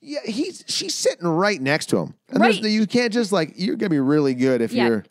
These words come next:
Speaker 2: She's sitting in between, like, Bernie
Speaker 1: Like,
Speaker 2: and
Speaker 1: your
Speaker 2: her
Speaker 1: body's moving, too.
Speaker 2: fucking boyfriend, even though she has a rock on. So I'm thinking, like, is that her boyfriend or her fiance? 'Cause she had an
Speaker 1: No,
Speaker 2: engagement ring.
Speaker 1: she, he didn't say fiance,
Speaker 2: No, he
Speaker 1: so
Speaker 2: didn't.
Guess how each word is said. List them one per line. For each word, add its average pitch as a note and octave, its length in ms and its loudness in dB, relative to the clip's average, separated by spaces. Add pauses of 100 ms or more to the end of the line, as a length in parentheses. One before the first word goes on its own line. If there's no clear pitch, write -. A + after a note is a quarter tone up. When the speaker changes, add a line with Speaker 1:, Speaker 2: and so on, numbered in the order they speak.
(180)
Speaker 2:
She's - 240 -6
sitting A#4+ 340 -4
in D#4+ 140 -4
between, D#4 340 -6
like, C#4 260 -4
Bernie B3 420 -4
Speaker 1:
Like, - 80 -4
Speaker 2:
and B3 80 0
Speaker 1:
your C#4 80 -2
Speaker 2:
her D4 60 -2
Speaker 1:
body's A3+ 360 -2
moving, G3 260 -6
too. - 140 -20
Speaker 2:
fucking C4+ 460 -4
boyfriend, A#3 580 -4
even B3+ 180 -10
though C#4 80 -4
she D4+ 140 -8
has C#4+ 120 -6
a B3 60 -6
rock G#3 420 -6
on. G3 440 -8
So - 140 -10
I'm A3 100 -8
thinking, B3+ 280 -8
like, F#3+ 220 -10
is G3+ 140 -14
that F#3 160 -8
her G3+ 100 -12
boyfriend B3+ 400 -10
or C#4 80 -8
her A3+ 80 -12
fiance? A3 480 -12
'Cause - 140 -20
she A3 140 -14
had A#3 160 -6
an - 60 -4
Speaker 1:
No, B3+ 60 -2
Speaker 2:
engagement G3+ 320 -6
ring. - 220 -14
Speaker 1:
she, - 180 -14
he F3 320 -6
didn't B2 220 -2
say G#2 240 -4
fiance, G2 520 -4
Speaker 2:
No, F#4 160 -2
he F4+ 140 -2
Speaker 1:
so A#3+ 60 -6
Speaker 2:
didn't. E4 360 -6